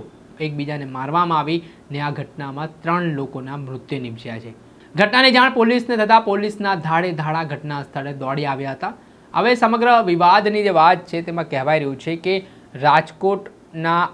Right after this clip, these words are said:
આંબેડકર નગર વિસ્તારમાં આ એક સાથે ત્રણ હત્યાનો બનાવ બન્યો છે, જેમાં કાળી ચૌદશની મધરાત્રેનો આ બનાવ છે,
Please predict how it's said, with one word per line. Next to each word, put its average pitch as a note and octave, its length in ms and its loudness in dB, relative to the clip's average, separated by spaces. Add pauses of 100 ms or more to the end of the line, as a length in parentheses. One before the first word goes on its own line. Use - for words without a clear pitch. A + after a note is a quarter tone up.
(120)
આંબેડકર F3+ 720 2 (240)
નગર F3 360 4
વિસ્તારમાં F3 760 2 (600)
આ D3 120 -6
એક F#3+ 200 0
સાથે E3+ 260 0
ત્રણ E3+ 200 -2
હત્યાનો D3+ 480 -4
બનાવ D3+ 360 0
બન્યો D#3 300 -4
છે, E3 220 -10 (320)
જેમાં D#3+ 400 -2 (260)
કાળી F#3 420 0 (300)
ચૌદશની F#3 560 0
મધરાત્રેનો D3+ 680 -4
આ C#3 200 -6
બનાવ C#3 380 -6
છે, D#3+ 240 -10